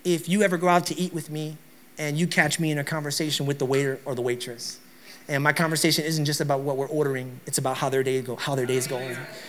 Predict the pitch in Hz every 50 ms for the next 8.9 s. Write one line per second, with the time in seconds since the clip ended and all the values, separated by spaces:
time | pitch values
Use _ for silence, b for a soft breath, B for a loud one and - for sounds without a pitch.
0 | B B B B - 151 143 139 135 143 160 151 147 165 160 156 156 160 165 151
1 | 139 - - - 165 147 139 135 - - 143 131 131 135 131 - - 143 139 135
2 | 135 135 143 139 135 127 - 143 139 131 127 123 120 117 - 135 131 127 123 127
3 | 139 147 139 139 139 147 151 135 143 - - 165 160 147 131 143 139 - - 165
4 | 143 135 - - 113 117 139 160 151 - 170 147 139 131 - - 151 135 127 -
5 | 123 120 139 147 139 139 127 120 B B B B B B B B B B - 151
6 | 151 - 160 135 117 113 135 151 147 135 127 120 - 139 127 - 123 - - -
7 | - - - - 175 180 175 - 175 - 147 147 135 147 131 123 - - - -
8 | 156 160 170 - - - - - - - - - 151 135 127 101 -